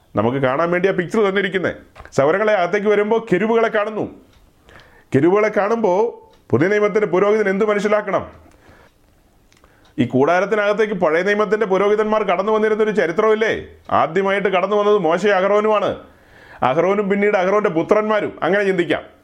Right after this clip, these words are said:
അഹ്റോനും അഹ്റോന്റെ പുത്രന്മാരും പിന്നീട് അവരുടെ തലമുറകൾ ഈ കൂടാരത്തിനകത്തേക്ക് കടന്നു വന്നിട്ടുണ്ട്. ആ കടന്നു വന്ന കാലത്തൊക്കെ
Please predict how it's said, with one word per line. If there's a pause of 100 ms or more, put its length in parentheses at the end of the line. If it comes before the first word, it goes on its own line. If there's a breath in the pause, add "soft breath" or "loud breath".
(140)
അഹ്റോനും
അഹ്റോന്റെ
പുത്രന്മാരും (400 loud breath)
പിന്നീട്
അവരുടെ
തലമുറകൾ (420)
ഈ
കൂടാരത്തിനകത്തേക്ക്
കടന്നു
വന്നിട്ടുണ്ട്. (580 soft breath)
ആ
കടന്നു
വന്ന
കാലത്തൊക്കെ